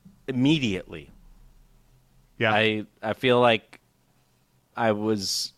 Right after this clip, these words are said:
Speaker 1: it, it, it started right away. You know, I mean, I started in season two or midway through season two,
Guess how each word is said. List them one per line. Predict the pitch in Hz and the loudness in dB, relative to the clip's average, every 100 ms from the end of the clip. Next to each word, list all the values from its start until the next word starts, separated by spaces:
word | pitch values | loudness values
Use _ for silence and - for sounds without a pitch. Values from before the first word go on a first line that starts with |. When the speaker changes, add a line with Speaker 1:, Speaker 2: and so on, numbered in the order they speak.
| - | -12
Speaker 1:
it, | 143 - | -12 -8
it, | 143 120 - - | -2 0 -2 -4
it | 123 - | -4 -4
started | - 123 117 101 | 2 4 4 2
right | 107 104 | 2 2
away. | 92 90 76 - _ - | 0 -2 -4 -12 _ -6
You | 104 | -2
know, | 107 110 | 0 0
I | |
mean, | 107 107 107 | 0 -4 -4
I | 95 117 | -2 -4
started | - 123 113 117 | 0 0 2 2
in | 110 110 104 | 0 -2 -4
season | 98 117 107 104 104 | -8 -10 -6 -6 -4
two | - 117 110 | 0 4 4
or | 101 | 2
midway | 98 107 107 107 104 | 0 -2 0 0 0
through | - 113 110 | -4 -2 -2
season | 101 117 104 107 | -2 -8 -6 -8
two, | 95 120 120 120 | -6 -4 -2 -2